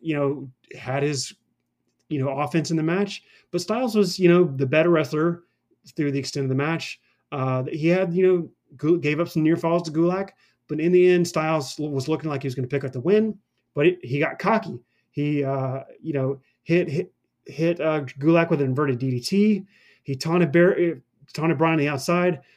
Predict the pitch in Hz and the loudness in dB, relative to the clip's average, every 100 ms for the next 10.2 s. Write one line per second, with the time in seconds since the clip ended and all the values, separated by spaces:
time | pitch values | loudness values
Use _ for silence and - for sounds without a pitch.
0 | _ - 170 190 185 147 131 156 170 - | _ -2 2 2 0 -4 -4 -4 -4 -4
1 | 165 165 156 - 147 135 127 - _ - | -4 -4 -4 -4 -2 -2 -4 -8 _ -8
2 | 156 160 160 135 180 - 233 233 170 151 | -2 0 0 -2 -6 -2 -2 0 -2 -4
3 | 151 151 143 151 135 - _ _ _ _ | -4 -2 0 0 -2 -10 _ _ _ _
4 | 147 180 180 165 131 165 170 165 160 139 | 0 0 2 0 2 4 6 4 -2 -4
5 | 127 147 165 - 135 156 147 139 143 139 | -2 0 0 -4 -4 -2 -2 0 0 -2
6 | - _ _ 139 170 185 180 - 165 160 | -6 _ _ 2 4 4 2 -2 -2 0
7 | 165 170 143 123 156 156 - 156 147 - | -2 -4 -8 -6 -2 -2 -4 -4 -4 -4
8 | 139 123 131 135 117 110 - 127 120 120 | -6 -2 0 0 -4 -6 -6 -4 -4 -6
9 | _ _ _ _ _ - 143 160 165 165 | _ _ _ _ _ -6 -2 2 4 2
10 | 135 | 0